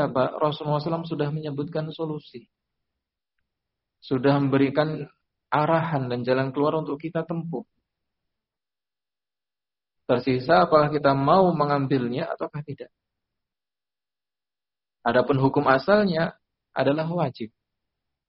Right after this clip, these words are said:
Karena Nabi sallallahu alaihi wasallam mengatakan, "Alaikum." Wajib atas kalian untuk mengambil sunnahku, untuk berpegang dengan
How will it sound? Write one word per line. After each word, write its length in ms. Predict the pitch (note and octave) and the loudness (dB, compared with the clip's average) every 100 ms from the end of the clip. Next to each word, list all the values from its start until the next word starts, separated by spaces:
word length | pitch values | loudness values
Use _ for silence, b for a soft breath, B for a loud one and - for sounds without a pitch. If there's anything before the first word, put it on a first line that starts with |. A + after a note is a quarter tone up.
| _ _ _ _ _ _ _ | _ _ _ _ _ _ _
Karena 240 | C#3+ A#2 | -8 -2
Nabi 320 | C3 D3 D3 | 0 2 0
sallallahu 160 | C#3 C3+ | 0 -2
alaihi 80 | C3 D3+ | 0 0
wasallam 160 | D3 | 2
mengatakan, 480 | C3+ C3 C#3 C#3 D#3+ - | 0 0 0 -2 -2 0
"Alaikum." 640 | D3 E3+ F3 F3 B2 G#2+ _ _ _ _ _ _ _ _ _ _ - | 0 0 0 -2 -8 -10 _ _ _ _ _ _ _ _ _ _ -10
Wajib 320 | A2+ A#2 G#2+ | -6 -2 0
atas 240 | B2 C3 - | 0 0 0
kalian 240 | C3+ D3+ | 0 0
untuk 160 | D3 - | -2 -2
mengambil 720 | C#3 D3+ D3+ C#3 E3 F#3 - _ _ _ _ _ _ _ _ _ _ | -2 0 0 0 2 0 -2 _ _ _ _ _ _ _ _ _ _
sunnahku, 560 | F#3 E3 D#3+ - C3 - _ _ _ | -4 -2 -4 -6 -12 -14 _ _ _
untuk 220 | - - | -18 -8
berpegang 480 | - B2+ C3 B2 C#3+ | -6 -4 -4 -2 -4
dengan 320 | B2+ B2+ D#3+ | -4 -4 -6